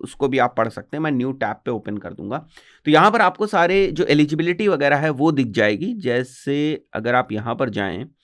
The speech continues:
ठीक है, "How brand lift testing works", तो यहाँ पर आपको पूरा डॉक्यूमेंटेशन काफ़ी डिटेल में मिल जाएगा। ठीक है, उसके बाद अगर आप यहाँ पर चेक करें ना, manage a brand lift test, create a brand lift test, गाइडलाइंस है यहाँ पर, ठीक है। तो ये देखो, मैं इसकी बात कर रहा था,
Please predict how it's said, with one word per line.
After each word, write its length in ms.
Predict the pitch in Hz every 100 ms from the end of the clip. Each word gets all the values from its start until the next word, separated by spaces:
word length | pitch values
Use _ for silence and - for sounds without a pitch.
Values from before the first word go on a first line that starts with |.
| _ _ _ _ _ _
ठीक 180 | 127 123
है, 180 | 117 - _ _ _ _ _ - 139
"How 100 | 143
brand 440 | 135 123 123 143 135
lift 260 | 139 135 _ -
testing 380 | 120 - 139 123
works", 420 | 104 101 - - -
तो 60 | 104
यहाँ 240 | 104 120
पर 120 | 131
आपको 260 | 127 131 151
पूरा 440 | 156 170 175 165
डॉक्यूमेंटेशन 680 | 135 127 139 135 135 135 143
काफ़ी 260 | 135 120 127
डिटेल 380 | 104 120 113
में 100 | 123
मिल 180 | 120 107
जाएगा। 440 | 101 98 101 147 _ _ _ _ _ -
ठीक 140 | 127
है, 120 | 135 - -
उसके 280 | - - 175
बाद 220 | 147 147
अगर 200 | 139 147
आप 180 | 156 _
यहाँ 280 | 104 104 127
पर 140 | 127 139
चेक 220 | 143 135
करें 200 | 107 113
ना, 120 | 135
manage 380 | 120 123 135 135
a 80 | 123 113
brand 360 | 110 120 127 123
lift 160 | 123 120
test, 240 | 117 - 113
create 240 | 110 113
a 60 | 113
brand 260 | 113 120 117
lift 120 | -
test, 120 | 120
गाइडलाइंस 540 | 127 143 156 180 185
है 60 | 135
यहाँ 120 | 101 -
पर, 80 | 120
ठीक 200 | 131 151
है। 60 |
तो 80 | 151
ये 180 | 156 185
देखो, 180 | 151 139
मैं 120 | 139
इसकी 220 | 135 143
बात 220 | 113 107
कर 140 | - 90
रहा 100 | 85
था, 220 | 139